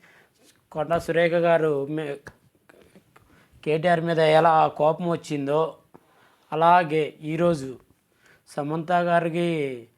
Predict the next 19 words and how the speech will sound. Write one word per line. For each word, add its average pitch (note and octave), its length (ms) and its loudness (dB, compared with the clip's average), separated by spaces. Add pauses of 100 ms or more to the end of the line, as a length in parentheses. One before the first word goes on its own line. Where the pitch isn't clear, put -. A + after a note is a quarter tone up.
(640)
కొండా E3+ 280 0
సురేఖ E3+ 340 -2
మీద E3+ 200 -2
కోపం D#3+ 340 -2
రావడం D#3 300 -2
సహజం. D3+ 520 -2 (140)
ఎందుకంటే E3+ 720 -4 (600)
ఒక C3+ 100 -8
ఆడకూతురయ్యి F3+ 1040 0
అందులో F3+ 380 -2
ఒక F3+ 200 0
మంత్రి D#3 680 -2
హోదాలో F3 560 2
ఉండి D#3+ 480 -4 (880)
ఇంతకుముందు E3+ 580 -2
ఎమ్మెల్యేగా F3 720 0
చేశారు, F3 440 -2
మంత్రిగా F3 500 -2
చేశారు. F3 640 -4